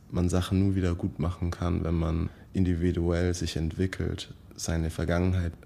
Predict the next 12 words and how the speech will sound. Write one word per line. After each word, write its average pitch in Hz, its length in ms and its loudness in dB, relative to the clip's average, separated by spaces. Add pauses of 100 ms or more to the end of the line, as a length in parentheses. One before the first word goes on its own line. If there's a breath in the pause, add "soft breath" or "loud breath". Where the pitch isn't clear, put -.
rekapituliert 87 840 -2
und 80 80 -2
dass 82 140 -4
man 82 140 -2
eben 82 300 -2 (360 loud breath)
durch 95 160 4
die 92 120 0
Vergangenheit 92 720 0
auch 85 340 -4
die 87 160 -2
Gegenwart 92 640 4
beeinflusst. - 800 -4